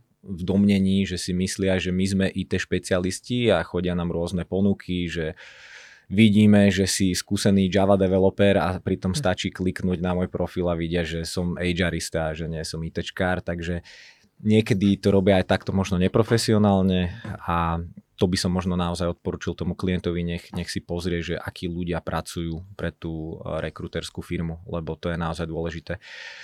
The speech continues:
Speaker 1: A preto my sa aj snažíme vždycky toho klienta naozaj najviac navnímať, stretnúť sa s ním, zistiť, aké sú jeho potreby, e,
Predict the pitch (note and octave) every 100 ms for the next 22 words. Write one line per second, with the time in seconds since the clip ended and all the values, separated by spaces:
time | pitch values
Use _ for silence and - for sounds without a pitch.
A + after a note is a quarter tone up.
0 | - - G#2 G#2+ G2+ F#2+ - F2+ - F2+
1 | F#2 F#2 F#2 F2+ F2 E2 F#2 - F2+ F#2
2 | F2+ - F2+ F2+ F2 F2+ F2 F2 F2 E2+
3 | F2 F2 F2+ F2+ E2+ - - - - -
4 | F#2+ F2+ G2+ G2+ G2 F#2 - - - F#2+
5 | - F#2+ - F2+ - F2 F2 E2 - -
6 | F#2 - G2 F2+ - F#2 G2+ - F#2 F2+
7 | - F2+ - F#2+ E2+ F2+